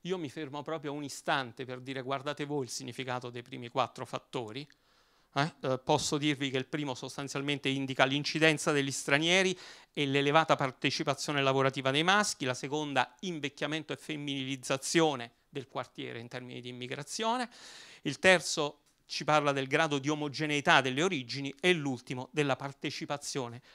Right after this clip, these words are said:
lavorativa femminile. Aggiungo, i fattori sono connotati etnicamente, cioè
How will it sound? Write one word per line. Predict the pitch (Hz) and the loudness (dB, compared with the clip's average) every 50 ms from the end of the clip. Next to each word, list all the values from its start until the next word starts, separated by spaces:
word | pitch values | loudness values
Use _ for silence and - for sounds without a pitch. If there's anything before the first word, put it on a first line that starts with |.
| - _ | -18 _
lavorativa | - 147 143 147 139 135 - 139 131 127 | 2 2 4 4 0 0 0 -2 -6 -6
femminile. | 117 - 147 135 131 127 123 113 107 107 117 _ _ _ _ _ _ _ - | -6 -6 -8 -10 -8 -10 -10 -12 -14 -16 -18 _ _ _ _ _ _ _ -2
Aggiungo, | 151 156 135 127 170 202 196 196 202 180 180 185 - _ _ _ _ _ _ _ _ | -2 -2 -2 -4 -4 -6 -6 -6 -6 -6 -6 -8 -8 _ _ _ _ _ _ _ _
i | - 143 | -12 -12
fattori | - - 170 - _ _ 170 165 165 147 | -8 -8 -10 -10 _ _ -8 -6 -6 -6
sono | 127 - - 151 139 143 - _ _ _ _ _ | -8 -8 -8 -8 -8 -8 -10 _ _ _ _ _
connotati | - - 180 170 165 160 156 151 143 - - 131 120 117 123 - - - 131 120 _ _ _ _ _ _ | -10 -10 -8 -8 -8 -8 -6 -8 -8 -2 -2 -2 -2 -2 -6 -10 -10 -14 -14 -14 _ _ _ _ _ _
etnicamente, | _ 147 139 - _ - 135 127 120 139 131 131 123 113 110 110 - 127 | _ -6 -6 -6 _ -10 -10 -10 -10 -10 -10 -10 -12 -14 -16 -16 -18 -18
cioè | - - 156 127 | -10 -10 -10 -10